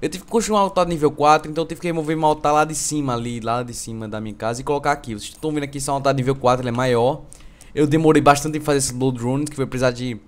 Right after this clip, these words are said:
de muita pedra. Precisa de cento e sessenta e quatro, cento e vinte e oito, parece, se não me engano, pedras... Não, é, pedras, pedras, pedras. Não, não, não, não, não cobblestone.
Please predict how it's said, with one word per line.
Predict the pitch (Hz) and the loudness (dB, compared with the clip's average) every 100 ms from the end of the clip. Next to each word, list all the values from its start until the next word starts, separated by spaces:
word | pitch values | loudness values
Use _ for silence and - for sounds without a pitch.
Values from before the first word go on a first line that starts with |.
| - - - - - | -20 -20 -20 -20 -18
de | 120 147 | -8 -4
muita | 156 147 160 156 135 | -2 0 0 0 -4
pedra. | 135 110 104 | -2 -2 -2
Precisa | - 135 135 | -4 -4 -4
de | 135 | -4
cento | 175 175 180 | -6 -6 -8
e | 143 - - | -10 -12 -14
sessenta | - 147 139 143 | -6 -6 -6 -8
e | |
quatro, | 135 127 139 143 135 120 113 110 | -2 2 4 4 0 -8 -10 -8
cento | 143 160 | -10 -10
e | |
vinte | 160 156 | -12 -4
e | 143 | -4
oito, | 135 | -2
parece, | 127 110 | -4 -4
se | - | -6
não | 123 | -8
me | |
engano, | 120 113 | -8 -8
pedras... | - 117 117 120 113 104 - - - - - - - - _ | -4 -4 -4 -4 -4 -8 -14 -20 -20 -20 -20 -20 -20 -20 _
Não, | 117 120 - | -6 -4 -2
é, | 123 120 | -2 -4
pedras, | - 160 127 107 | -2 -2 -2 -6
pedras, | - 104 92 | -10 -10 -12
pedras. | - 95 92 - - | -16 -18 -18 -20 -16
Não, | 113 123 | -12 -10
não, | 120 120 117 | -10 -10 -8
não, | 107 107 110 | -10 -10 -10
não, | 107 113 117 - - | -10 -10 -12 -16 -18
não | 104 117 135 | -12 -10 -8
cobblestone. | 127 117 - - 98 | -8 -8 -10 -12 -14